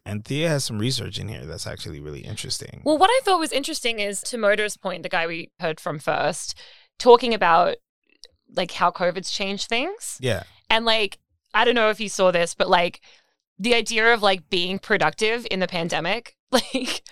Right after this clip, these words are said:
Speaker 2: what hobbies are you doing? What languages are you learning? Like, what this and, like,
Speaker 1: Word.
Speaker 2: fuck, we're in a fucking pandemic. Like,
Speaker 1: Yeah.
Speaker 2: chill. Like, just because we don't have to, like, be at work all the time doesn't mean that we have to be doing shit all the time.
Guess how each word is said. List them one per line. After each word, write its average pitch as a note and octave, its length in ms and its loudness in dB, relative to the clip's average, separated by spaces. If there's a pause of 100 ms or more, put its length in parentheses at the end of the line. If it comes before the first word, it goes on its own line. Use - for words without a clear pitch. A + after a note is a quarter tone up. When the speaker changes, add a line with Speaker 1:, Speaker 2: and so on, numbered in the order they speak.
(460)
Speaker 2:
what D#4+ 240 8
hobbies D4 300 4
are - 20 0
you A#3 180 0
doing? F3+ 280 0
What D4+ 160 6
languages B3+ 300 -2
are G#3 40 -4
you B3+ 220 0
learning? F3+ 260 0
Like, F#3 180 -2
what E4 200 6
this E4 160 -2
and, B3+ 100 -2
like, B3+ 240 -2
Speaker 1:
Word. B2+ 400 6 (220)
Speaker 2:
fuck, - 320 8
we're A4+ 140 10
in B4 100 8
a - 20 4
fucking B4 360 8
pandemic. F#4+ 840 2
Like, D4 100 2
Speaker 1:
Yeah. A#2+ 140 6
Speaker 2:
chill. - 640 6 (320)
Like, - 280 0 (380)
just F4 220 -2
because F4+ 480 4
we D4 140 0
don't D#4 180 4
have C#4+ 220 2
to, C#4+ 100 2
like, A3+ 360 0
be A#3+ 180 0
at A3 100 2
work A3 240 4
all C#4+ 80 4
the D4 100 2
time D4 300 2
doesn't B3+ 260 0
mean A3 200 -2
that G3 100 -2
we G#3 120 -2
have G#3 200 0
to G#3+ 60 -6
be F#3 300 -4 (440)
doing A3+ 320 2
shit - 240 -2
all C3+ 80 -4
the C#3+ 100 -8
time. - 520 -10